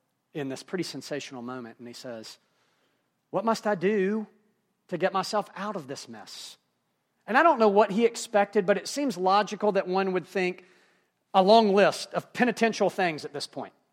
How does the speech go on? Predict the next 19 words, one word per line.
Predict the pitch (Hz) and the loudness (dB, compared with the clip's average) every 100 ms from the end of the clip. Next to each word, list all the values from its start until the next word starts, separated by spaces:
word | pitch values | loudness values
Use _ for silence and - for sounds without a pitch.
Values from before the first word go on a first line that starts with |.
| _ _ _ _ _ _ | _ _ _ _ _ _
Or | 302 339 285 | 8 10 10
one | 233 254 | 8 4
would | 233 | 4
say, | - 233 175 | 2 0 2
"Nothing, | 190 233 226 208 175 | 4 6 6 0 0
man, | 185 190 180 | 0 0 2
you're, | 190 208 208 - _ _ _ | 4 4 2 -4 _ _ _
sorry. | - 190 135 98 - _ _ _ _ _ _ _ _ _ _ _ _ _ _ _ _ _ _ _ _ _ | 2 4 4 -2 -16 _ _ _ _ _ _ _ _ _ _ _ _ _ _ _ _ _ _ _ _ _
You | 220 220 | -8 0
can't. | 311 180 - _ 196 | 2 0 -4 _ 0
You're | 247 | 2
in | |
a | 254 | 4
mess, | 254 - | 2 2
you | - | 0
can't | 240 | -2
get | 233 | -2
yourself | 220 233 214 | 2 2 4
out." | 220 143 - | 2 0 -6